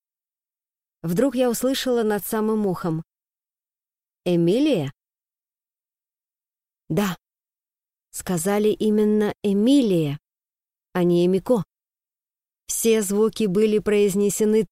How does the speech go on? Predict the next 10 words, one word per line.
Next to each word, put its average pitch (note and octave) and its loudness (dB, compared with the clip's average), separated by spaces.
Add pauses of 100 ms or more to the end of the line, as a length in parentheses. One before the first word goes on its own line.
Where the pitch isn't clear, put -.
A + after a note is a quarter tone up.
так F#3+ -2
четко, A3+ -4 (460)
как B3 0
мог G#3+ 0
сделать A3 0
только A3 0
говорящий A3 0
на A3 2
русском A#3+ -2
языке. A3+ -2